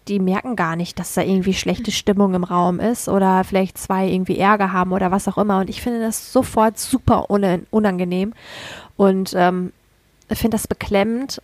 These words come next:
und be-, hab dann vielleicht auch schnell schlechte Laune oder weiß nicht, wie ich reagieren soll. Und ja, also es ist schon, schon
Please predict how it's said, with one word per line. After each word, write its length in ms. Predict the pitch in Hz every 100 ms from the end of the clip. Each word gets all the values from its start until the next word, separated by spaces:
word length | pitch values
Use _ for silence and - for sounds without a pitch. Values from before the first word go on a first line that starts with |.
| -
und 400 | - 202 196 -
be-, 200 | 196 185
hab 140 | 196 -
dann 160 | 196
vielleicht 240 | - 190 -
auch 160 | 233
schnell 240 | - 240 247
schlechte 320 | 233 240 247
Laune 340 | 226 240 254
oder 180 | 240 208
weiß 200 | 196 202
nicht, 140 | 208 -
wie 40 |
ich 120 | 185
reagieren 460 | 196 185 185 208 262
soll. 340 | 247 240 247 262 - - - -
Und 240 | 196 190
ja, 220 | 175 165 - _ -
also 200 | 196 180
es 100 | -
ist 160 | 202 -
schon, 360 | 196 185 196 -
schon 300 | - 202